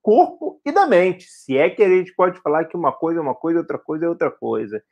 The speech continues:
Ninguém disse que o Papo de Pé é superficial. Por isso mesmo, hoje vamos tocar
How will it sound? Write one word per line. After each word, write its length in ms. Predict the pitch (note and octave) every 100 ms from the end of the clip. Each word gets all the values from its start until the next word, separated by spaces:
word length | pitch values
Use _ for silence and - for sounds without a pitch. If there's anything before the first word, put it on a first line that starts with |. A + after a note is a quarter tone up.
| _ - -
Ninguém 680 | F#3+ G#3+ D#3+ G3+ C#4 D#4 D3
disse 500 | B2+ G3 D4+ C4+ G3+
que 80 |
o 120 | G#3+ -
Papo 320 | G#3+ A3 G#3
de 120 | F#3+
Pé 320 | F#3+ F#3 F#3+
é 40 | G3
superficial. 1040 | - F3+ G3+ - F#3+ - D3+ A#2+ G#2 G2+ -
Por 160 | B2+
isso 240 | C#3+ D4+ F3
mesmo, 560 | D3+ E3+ F#3+ G3 G3 -
hoje 320 | F3 F#3+ F3+
vamos 320 | F3 F#3 F3+
tocar 540 | - F3+ D3 F3+ F3+